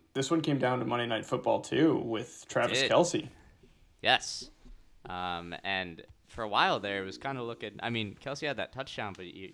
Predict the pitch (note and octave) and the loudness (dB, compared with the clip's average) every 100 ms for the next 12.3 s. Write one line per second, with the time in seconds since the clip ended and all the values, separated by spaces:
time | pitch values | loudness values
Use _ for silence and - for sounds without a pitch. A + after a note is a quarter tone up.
0 | A2+ D3 D#3+ A#2 A2 G2+ C3 A2+ F#2+ A#2 | -16 -14 -12 -10 -10 -8 -8 -6 -4 -4
1 | G#2 G2 B2+ A2 - - F#2+ F2+ E2 _ | -2 0 0 -2 -4 -6 -4 -4 -8 _
2 | _ - _ - G2 F2+ E2+ D#2+ - _ | _ -20 _ -8 -4 -2 -4 -8 -12 _
3 | - - G#2+ B2 C3+ B2 G2+ - _ B2 | -18 -10 -6 -4 -4 -4 -6 -10 _ -8
4 | B2 - A#2+ C3+ C#3+ C3 C3 B2+ - C3 | -8 -6 -4 -4 -4 -6 -6 -6 -8 -8
5 | D#3 - - A2 F#2+ A#2+ - C#3 - G2 | -8 -10 -14 -14 -12 -16 -10 -10 -10 -10
6 | G#2+ C#3+ A2+ A2+ - - _ _ _ _ | -10 -8 -10 -12 -16 -20 _ _ _ _
7 | - A2 - - - - A#2+ G#2 F#2 E2+ | -12 -10 -10 -14 -16 -12 -10 -8 -10 -10
8 | - _ _ - A2 A2+ - G2 A2 A#2 | -18 _ _ -12 -8 -8 -10 -12 -8 -6
9 | - G#2+ F2+ G#2+ G#2+ G2 - E2+ E2 - | -6 -8 -8 -8 -8 -10 -10 -10 -10 -16
10 | _ _ - F2 D#2 D2+ D2+ _ _ _ | _ _ -12 -10 -10 -12 -16 _ _ _
11 | - F#2+ F2 E2+ F2 E2 - _ _ _ | -14 -10 -10 -10 -8 -8 -10 _ _ _
12 | - C#3 F#2 | -2 -2 -2